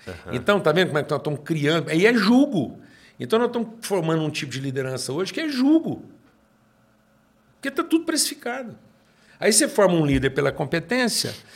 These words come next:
Speaker 2: quando ele finalmente se emancipa, ele não vem falar de você com relação, ele vem falar com você de um direito. Por isso que Paulo diz que todo filho gerado da carne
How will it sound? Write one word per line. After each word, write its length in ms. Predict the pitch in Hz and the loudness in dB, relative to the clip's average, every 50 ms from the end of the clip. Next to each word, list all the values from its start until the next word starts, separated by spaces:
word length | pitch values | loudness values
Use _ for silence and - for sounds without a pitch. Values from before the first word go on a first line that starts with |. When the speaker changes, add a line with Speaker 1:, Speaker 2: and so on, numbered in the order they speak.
| - - _ | -20 -20 _
Speaker 2:
quando 180 | - 190 220 226 | 2 4 6 6
ele 100 | 214 - | 6 4
finalmente 480 | - 233 226 196 170 160 151 147 - | 2 2 2 4 4 4 2 2 2
se 80 | - 160 | 0 0
emancipa, 520 | 165 165 160 151 - - 269 262 - 202 | 2 2 2 2 0 0 0 0 2 2
ele 60 | 185 | 2
não 100 | 196 202 | 2 2
vem 100 | 208 220 | 2 0
falar 240 | 214 214 208 208 202 | 0 0 0 0 0
de 60 | 208 | 0
você 260 | 202 196 190 196 190 185 | 0 -2 -2 0 -2 -2
com 120 | 190 202 | 0 0
relação, 580 | 185 196 214 220 214 - - 185 165 160 151 - - - - - - | 0 2 0 0 -2 -2 -2 -2 -2 -2 -4 -6 -14 -20 -20 -18 -10
ele 80 | - 123 | -2 -2
vem 80 | 139 | -2
falar 240 | 135 151 151 143 135 | 0 0 0 0 0
com 100 | - 147 139 | -2 -2 -6
você 220 | 135 - 139 135 | -4 -2 -4 -2
de 100 | 135 160 | 0 0
um 60 | 175 | 0
direito. 600 | 170 190 226 208 170 120 110 98 - - - - - - - _ _ _ _ _ _ - - _ _ | 0 0 0 0 0 0 -2 -4 -8 -12 -20 -20 -20 -20 -20 _ _ _ _ _ _ -20 -20 _ _
Por 140 | - 120 117 | -8 -4 -2
isso 160 | 120 123 123 | 0 0 0
que 80 | - - | -2 -6
Paulo 360 | - - - 127 135 139 139 | -6 -2 0 0 0 0 -2
diz 240 | 139 139 165 165 160 | -4 -4 -4 -6 -6
que 100 | - 160 | -8 -8
todo 260 | - - 165 165 175 | -4 -2 -2 -2 -2
filho 260 | - - 165 147 147 | -4 -4 -4 -4 -2
gerado 380 | 131 127 139 123 120 120 117 113 | 0 0 0 0 0 -2 -2 -2
da 160 | 110 170 160 | -2 -2 -2
carne 580 | - - - 170 165 165 165 180 190 196 208 | -2 0 2 4 6 6 6 6 6 2 2